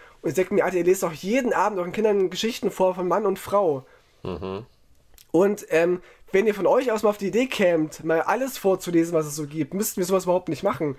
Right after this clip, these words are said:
Speaker 1: Aber wir machen ja sol-, solche, solche alternativen, äh, F-, Lesungen, um den Kindern eben auch mal zu zeigen, okay, eure Eltern lesen euch zu hundert Prozent wahrscheinlich nur Prinz und Prin-, Prinzessin vor. Aber es gibt eben auch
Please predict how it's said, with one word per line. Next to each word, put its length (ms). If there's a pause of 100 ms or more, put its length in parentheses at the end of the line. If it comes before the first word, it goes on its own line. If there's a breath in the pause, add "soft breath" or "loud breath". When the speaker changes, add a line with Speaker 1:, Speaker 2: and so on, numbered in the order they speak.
(320 loud breath)
Speaker 1:
Aber 100
wir 60
machen 260
ja 60
sol-, 200
solche, 400
solche 320
alternativen, 800 (260 loud breath)
äh, 140 (720)
F-, 320
Lesungen, 760 (240 loud breath)
um 140
den 80
Kindern 220
eben 120
auch 100
mal 120
zu 80
zeigen, 340
okay, 220
eure 140
Eltern 200
lesen 180
euch 100
zu 120
hundert 200
Prozent 240
wahrscheinlich 360
nur 360 (180)
Prinz 220
und 80
Prin-, 160
Prinzessin 420
vor. 420 (420 loud breath)
Aber 80
es 80
gibt 180
eben 200
auch 300